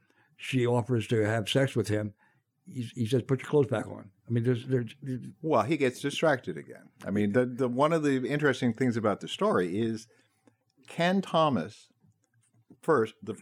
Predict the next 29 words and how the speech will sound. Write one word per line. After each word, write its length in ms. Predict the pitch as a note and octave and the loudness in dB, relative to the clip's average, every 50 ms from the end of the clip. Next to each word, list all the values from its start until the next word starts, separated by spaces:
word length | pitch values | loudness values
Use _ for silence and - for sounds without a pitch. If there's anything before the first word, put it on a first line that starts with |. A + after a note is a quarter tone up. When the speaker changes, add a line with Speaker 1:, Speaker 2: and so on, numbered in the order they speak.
| - - | -8 -2
Speaker 2:
obviously 400 | B2 C3+ D3+ D3 B2+ A2 A#2+ G#2+ | 0 2 2 2 2 2 0 -2
the 80 | - - | -2 -2
first 300 | - D#3+ F3+ F3+ - - | 0 2 2 2 2 2
one 180 | A#2+ G#2 F#2+ | 0 0 0
is, 240 | F2+ F2 E2+ E2 - _ _ _ _ - | 0 -2 -6 -10 -16 _ _ _ _ 0
this 280 | - D3+ D3 - - | 2 2 2 2 0
is 100 | D#3 D3+ | -2 -2
a 60 | C#3+ | -4
story 400 | - - - B2 A2 G#2+ G#2+ G#2 | -4 -4 0 0 2 2 2 0
of, 100 | G2 F#2 - _ _ - | -2 -6 -8 _ _ -12
about 280 | G2+ F#2+ G2+ F#2+ E2+ | -6 -4 -4 -4 -4
photography, 580 | - - E2 - E2 D#2 - C#2 - - - - _ _ _ _ _ _ _ _ _ _ _ _ _ _ _ _ _ | -6 -12 -12 -12 -12 -12 -12 -14 -20 -20 -20 -20 _ _ _ _ _ _ _ _ _ _ _ _ _ _ _ _ _
including 520 | C3 B2 - - - F#3+ F#3+ F#3+ D#3+ C#3+ C3 | -6 -4 -4 -2 0 2 2 4 2 0 0
cinematography. 960 | - - D#3+ D3 B2+ A2 F2 - F2+ E2 C#2+ C2 D2 - - - - - _ _ _ _ - | -2 -2 0 2 2 0 0 -2 -4 -6 -6 -8 -12 -20 -20 -20 -20 -20 _ _ _ _ 0
Speaker 1:
Yes, 280 | D3 C3+ A2 - - | 2 2 2 0 -4
well, 120 | B2 A#2+ A#2 | -4 -2 0
that's 80 | A#2 | 0
Speaker 2:
Because 140 | A#2+ A2 B2 | 0 0 2
in 60 | A#2+ | 2
Speaker 1:
clear. 80 | C3 C#3 | 2 2
Speaker 2:
many 180 | D3+ E3+ E3 | 2 0 0
ways, 400 | D#3 D3 C3+ B2+ B2 A#2+ A#2+ A2+ | 2 2 4 4 4 2 0 -2
Antonioni 840 | - B2 B2 B2 B2 C3+ C3+ C3+ C3 B2+ B2 B2+ D3 D#3+ C#3+ A#2+ A2 | -4 -4 -4 -4 0 0 2 2 2 2 2 2 2 2 2 0 0
is 100 | G#2 - | -2 -4
probably 680 | - - - - - C#3+ D3+ D3 C#3+ B2+ A#2 A2+ A2+ | -8 -14 -10 -2 0 2 2 2 0 -2 -2 -4 -4
speaking 540 | A2 - - - - B2+ A#2+ - A2+ G2 F2 | -4 -6 -8 -4 -2 -2 -2 -2 -2 -4 -6
from 260 | - - G#2+ F#2+ F2+ | -4 -4 -4 -4 -4
his 240 | - G#2+ G2+ F2+ - - - | -4 -6 -8 -10 -10 -8 -4
own 540 | A2+ A2+ A2 A2 A2+ A2+ A2 A2 A2 A2 | -2 0 2 2 2 2 2 0 -4 -6